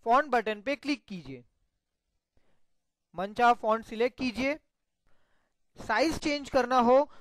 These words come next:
तो साइज बटन पे क्लिक कीजिए, साइज सिलेक्ट कीजिए। टाइटल को बोल्ड या इटैलिक करना हो, तो बोल्ड और इटैलिक बटन पे क्लिक कीजिए। टाइटल का कलर चेंज करना हो,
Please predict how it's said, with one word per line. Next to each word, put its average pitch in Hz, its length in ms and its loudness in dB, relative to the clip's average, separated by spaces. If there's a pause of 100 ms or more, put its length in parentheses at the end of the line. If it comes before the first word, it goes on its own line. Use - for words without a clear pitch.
(160)
तो 214 80 -4
साइज 254 380 -2
बटन 233 300 0
पे 240 120 -6
क्लिक 226 240 -12
कीजिए, 147 420 -12 (1500)
साइज 202 220 -4
सिलेक्ट 254 340 -4
कीजिए। 254 420 -4 (1500)
टाइटल 214 360 0
को 240 300 0 (220)
बोल्ड 247 420 2
या 285 120 -4
इटैलिक 233 560 -4
करना 226 260 0
हो, 214 320 0 (180)
तो 220 100 -8
बोल्ड 226 340 2
और 254 140 0
इटैलिक 226 380 -6
बटन 196 280 -6
पे 240 140 -2
क्लिक 247 260 -12
कीजिए। 139 420 -14 (760)
टाइटल 226 320 0
का 254 120 0
कलर 240 340 4
चेंज 285 320 -2
करना 220 260 0
हो, 220 320 4